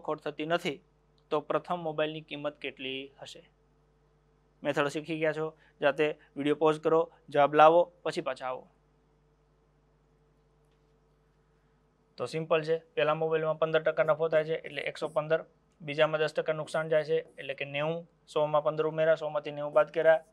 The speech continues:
નફો નુકસાન નથી થતું એટલે નક્કી કેના ઉપરથી કરીશું? સો ઉપરથી. એકસો પંદર માંથી સો ગયા એટલે અહીંયા આવ્યા પંદર અને સો માંથી નેવું ગયા તો અહીંયા આવ્યા દસ. દસ અને પંદર નો ગુણોત્તર લઈએ તો પાંચ દુ દસ, ત્રણ પાંચ તરી પંદર થાય, એટલે બે જેમ ત્રણ આવ્યા.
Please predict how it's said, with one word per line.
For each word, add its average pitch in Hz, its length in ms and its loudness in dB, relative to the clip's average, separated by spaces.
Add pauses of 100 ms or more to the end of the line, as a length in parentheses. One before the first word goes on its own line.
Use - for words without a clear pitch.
નફો 151 200 -2
નુકસાન 151 340 -6
નથી 151 200 -10
થતું 165 220 -6
એટલે 156 140 -6
નક્કી 147 280 -12
કેના 160 200 -4
ઉપરથી 160 240 -8
કરીશું? 156 340 -12
સો 156 200 -2
ઉપરથી. 160 360 -4 (420)
એકસો 170 240 -2
પંદર 165 320 -4
માંથી 156 240 -6
સો 160 200 -6
ગયા 160 200 4
એટલે 143 140 -10
અહીંયા 147 240 -6
આવ્યા 147 240 -6
પંદર 165 240 -2 (300)
અને 151 100 -14
સો 170 180 0
માંથી 156 320 -6
નેવું 170 240 -4
ગયા 139 180 -4
તો 151 60 -12
અહીંયા 151 240 -6
આવ્યા 147 220 2 (120)
દસ. 135 160 -6 (160)
દસ 160 180 -2
અને 156 220 -4
પંદર 156 200 -6
નો 156 120 -8 (340)
ગુણોત્તર 147 400 -2
લઈએ 170 200 -2
તો 139 100 -12
પાંચ 156 260 0 (100)
દુ 147 100 -12
દસ, 175 300 -4
ત્રણ 143 260 -10
પાંચ 151 160 -2 (100)
તરી 143 240 -8 (220)
પંદર 147 320 -8
થાય, - 140 -18 (580)
એટલે 139 180 -12
બે 139 160 0
જેમ 151 160 -2
ત્રણ 151 220 -4
આવ્યા. 160 220 -6